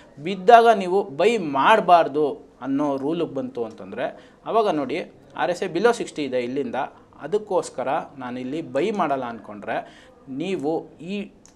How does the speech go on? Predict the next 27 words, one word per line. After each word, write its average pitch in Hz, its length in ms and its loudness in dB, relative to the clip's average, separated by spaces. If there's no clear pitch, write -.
ಡೌನ್ 214 320 2
ಟ್ರೆಂಡು 151 300 0
ಮತ್ತು 135 180 -8
ಸೈಡ್‌ವೇಸ್ 196 600 -2
ಟ್ರೆಂಡ್ನ 113 320 -8
ಅವಾಯ್ಡ್ 151 300 -4
ಮಾಡ್ಬೋದು. 104 480 -6
So 156 60 -4
ಈಗ 190 120 2
Nifty 143 360 -4
ಮೇಲಕ್ಕೆ 190 260 0
ಹೋಗ್ತಾ 151 260 -2
ಇದೆ, 147 120 0
ಆದರೆ 127 200 -4
Infosys 131 480 -6
ಮೇಲಕ್ಕೆ 113 240 -8
ಹೋಗ್ತಾ 104 240 -12
ಇಲ್ಲ. 101 80 -10
ಯಾಕೆ 180 400 0
ರೀಸನ್ನು 185 360 -2
ಅಂತಂದರೆ 165 280 -4
ನಿಮಗೆ 226 320 4
ಗೊತ್ತಾಗುತ್ತೆ 175 420 0
ಆರ್ 131 140 -2
ಎಸ್ 135 180 -10
ಐ - 40 -4
above 160 200 -6